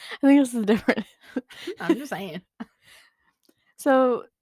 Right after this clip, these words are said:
Speaker 1: while not always seen, her cries can be heard usually at night when someone is about to die. It is believed to, by many that she only appears to a select number of families, namely the main Irish families of O'Neills,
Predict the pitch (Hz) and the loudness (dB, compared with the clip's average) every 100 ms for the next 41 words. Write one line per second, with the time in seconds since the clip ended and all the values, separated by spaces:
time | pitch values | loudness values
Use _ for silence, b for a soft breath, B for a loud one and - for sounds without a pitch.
0 | _ 226 247 269 330 381 240 254 233 - | _ 0 2 2 0 -2 -2 -2 -4 -6
1 | - 196 202 214 247 202 - 185 214 - | -8 -8 -6 -6 -6 -8 -6 -4 -4 -4
2 | 285 262 226 208 190 202 202 185 170 180 | -2 -2 -4 -8 -8 -8 -6 -6 -6 -6
3 | 165 202 - 196 196 185 180 170 165 156 | -6 -6 -8 -8 -6 -6 -6 -6 -8 -8
4 | 160 - - - - - 226 - b b | -8 -12 -18 -16 -14 -14 -18 -20 b b
5 | b 226 208 208 214 254 - 302 - 247 | b -8 -6 -2 -2 -2 -4 -8 -8 -10
6 | 226 202 208 220 220 190 185 208 - - | -4 -2 -2 -2 -2 -4 -6 -6 -6 -2
7 | 262 381 370 269 262 - 220 - 220 190 | -2 -2 -4 -4 -4 -4 -6 -6 -6 -6
8 | - 240 262 240 202 - 294 277 170 - | -4 -4 -2 -2 -4 -8 -6 -6 -8 -12
9 | - - _ _ _ 226 214 226 269 294 | -16 -20 _ _ _ -4 -2 0 -2 -2
10 | 302 - 226 226 214 208 208 233 - 208 | -6 -10 -10 -8 -6 -6 -6 -6 -4 -4
11 | 220 - 175 180 190 190 - - 190 185 | -6 -8 -8 -8 -8 -10 -10 -8 -6 -6
12 | 165 165 247 - | -8 -8 -10 -14